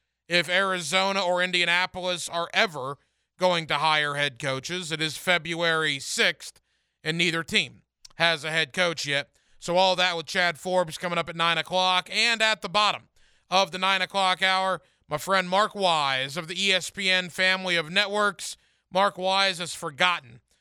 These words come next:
more about college basketball than I'll ever know. He is our college basketball guy here on Hacker After Dark. We'll talk Florida,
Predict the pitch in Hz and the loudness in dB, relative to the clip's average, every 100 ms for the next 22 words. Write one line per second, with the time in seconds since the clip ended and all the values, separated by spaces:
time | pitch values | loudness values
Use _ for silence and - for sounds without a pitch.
0 | _ _ 165 175 165 170 156 175 175 165 | _ _ 0 2 4 2 0 0 2 2
1 | 151 127 170 175 - 175 143 165 165 160 | -2 0 2 0 -4 -10 -2 2 2 2
2 | 156 165 170 165 147 156 175 175 175 170 | 0 2 2 0 0 -2 0 2 2 2
3 | 175 160 160 160 170 165 156 139 170 165 | 0 0 -2 0 2 0 -2 -2 0 0
4 | - 165 160 147 127 170 190 185 190 - | -2 -6 -2 -2 0 0 0 0 -2 -6
5 | _ _ _ 180 185 180 175 190 185 180 | _ _ _ 0 2 2 2 2 0 -2
6 | 180 185 160 165 160 185 185 185 _ _ | 0 0 0 -4 -2 2 2 0 _ _
7 | _ - 170 - 180 160 - - 185 208 | _ -4 -2 2 2 2 -2 -6 2 4
8 | 202 196 196 185 | 4 4 2 0